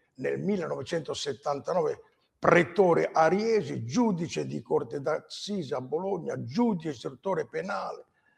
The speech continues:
commissioni parlamentari d'inchiesta, antimafia e Mitrochin, e poi sempre, lo ricordo perché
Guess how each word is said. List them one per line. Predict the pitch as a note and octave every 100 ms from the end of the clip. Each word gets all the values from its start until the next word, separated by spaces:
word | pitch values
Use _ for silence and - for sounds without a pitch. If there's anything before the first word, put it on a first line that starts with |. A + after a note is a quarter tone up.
| _ _ _ _ _ _ _ _
commissioni | G3 F#3+ G3 - F#3+ E3+
parlamentari | D#3+ D#3+ D#3+ D#3+ E3 D#3
d'inchiesta, | D3 D#3 D#3+ G3+ C#3+ D#3
antimafia | C3+ D3 D#3 E3+ D#3+ A2+ C#3+
e |
Mitrochin, | C#3+ D3 G3+ A3 F3 D2+ D2+
e | -
poi | - E2 D2+ C#2
sempre, | - F2 D#2+ D#2+ C#2+ C#2
lo | C#2
ricordo | D3 C3 E3+ E3 C3+ C#2+
perché | - - C#3+ - _